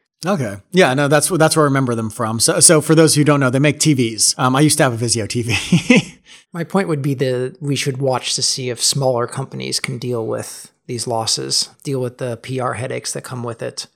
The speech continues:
Speaker 2: especially for something like a T V that it's maybe a little sensitive because it's in our homes, but it's not as sensitive as, say, the security cameras that have been found to leak.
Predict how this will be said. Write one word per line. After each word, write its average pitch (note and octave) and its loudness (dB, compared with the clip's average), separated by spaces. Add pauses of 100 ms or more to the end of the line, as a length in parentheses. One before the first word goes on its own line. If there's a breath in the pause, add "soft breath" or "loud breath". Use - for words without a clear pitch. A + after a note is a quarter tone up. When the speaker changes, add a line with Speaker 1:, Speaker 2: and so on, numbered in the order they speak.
(560)
Speaker 2:
especially D#3+ 2
for D3+ -2
something C3 -4
like C3 -6
a C3 -8
T B2 -6
V C3 -4
that B2+ -6 (280)
it's - -8 (400 soft breath)
maybe C#3+ 0
a B2 -2
little A#2 -4
sensitive F#3+ 0
because C3 -2
it's A#2+ -4
in B2 -2
our A2+ -6
homes, E3 -2
but B2+ -8
it's - -8
not B2 -2
as C3 -4
sensitive B2 -4
as, A#2 -4
say, B2+ -4
the A2+ -10
security B2+ -6
cameras C#3 -4
that C#3 -6
have C3+ -8
been C3+ -8 (340)
found C3 -8
to C#3 -6
leak. C#3 -8